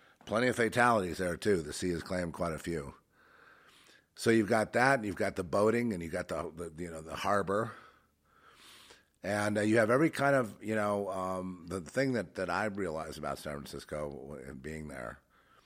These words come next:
and especially I took an R V trip there. We stayed in, uh, Pacifica, kind of over the water,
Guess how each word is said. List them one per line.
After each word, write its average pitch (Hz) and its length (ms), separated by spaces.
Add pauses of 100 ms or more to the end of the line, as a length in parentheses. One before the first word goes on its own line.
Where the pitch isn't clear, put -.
(460)
and 90 200
especially 107 340
I 95 40
took 101 160
an 95 80
R 92 160
V 98 180
trip 80 300
there. 71 160
We 73 100
stayed 80 320
in, 73 220
uh, 69 260
Pacifica, 80 760 (300)
kind 90 180
of 73 140
over 92 300
the 71 100
water, 71 580